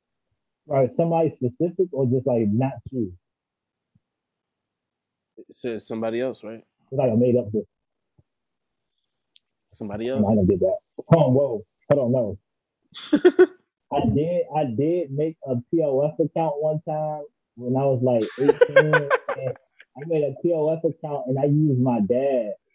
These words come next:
Speaker 1: and I wanted to see if he really got
Speaker 2: Oh. <laughs>
Speaker 1: bitches. <laughs>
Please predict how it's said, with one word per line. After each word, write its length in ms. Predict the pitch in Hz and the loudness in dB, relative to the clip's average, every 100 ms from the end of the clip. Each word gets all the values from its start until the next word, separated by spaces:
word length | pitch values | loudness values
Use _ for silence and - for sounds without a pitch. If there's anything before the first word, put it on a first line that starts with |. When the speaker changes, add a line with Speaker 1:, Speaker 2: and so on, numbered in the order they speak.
| _ - _ _ _ | _ -20 _ _ _
Speaker 1:
and 80 | 131 | -8
I 40 | 147 | -2
wanted 280 | 143 139 131 | 0 0 0
to 60 | |
see 100 | 147 | -2
if 80 | 131 | -2
he 120 | 139 | 0
really 260 | 135 247 247 | 4 4 8
got 200 | 294 - | 8 8
Speaker 2:
Oh. 160 | 294 359 | 2 2
<laughs> 80 | 381 | -4
Speaker 1:
bitches. 60 | - | -4
<laughs> 60 | 427 | -6